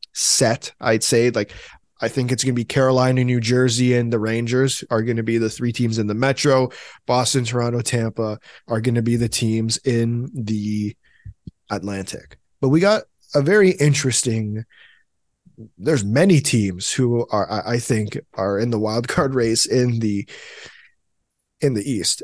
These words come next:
and I'll list them off. So the Islanders, uh, have seventy-four points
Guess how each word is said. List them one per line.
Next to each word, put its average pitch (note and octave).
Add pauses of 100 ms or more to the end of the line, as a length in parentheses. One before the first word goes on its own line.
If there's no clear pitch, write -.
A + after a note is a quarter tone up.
and B2+ (120)
I'll C3+
list D#3+
them B2
off. F#2+
So C#3
the C#3+
Islanders, F#3+ (140)
uh, A2
have A#2+
seventy-four C#3+
points F#3